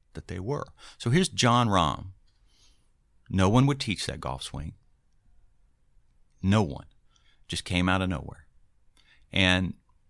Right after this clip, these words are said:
he doesn't play with the sort of timidity that somebody does who's constantly looking at a screen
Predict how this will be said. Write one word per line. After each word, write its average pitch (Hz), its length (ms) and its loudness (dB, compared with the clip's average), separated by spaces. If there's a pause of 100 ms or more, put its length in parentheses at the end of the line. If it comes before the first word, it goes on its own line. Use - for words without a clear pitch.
(560)
he 113 120 0
doesn't 120 340 2
play 90 200 0
with 104 200 -4
the 90 60 -10
sort 87 240 -2
of - 160 -10
timidity 107 540 -2
that 78 140 -8
somebody 92 340 -4
does 71 320 -8
who's 80 180 -8
constantly 98 680 -4
looking 92 440 -4
at 76 80 -6
a 78 40 -6
screen 85 580 -4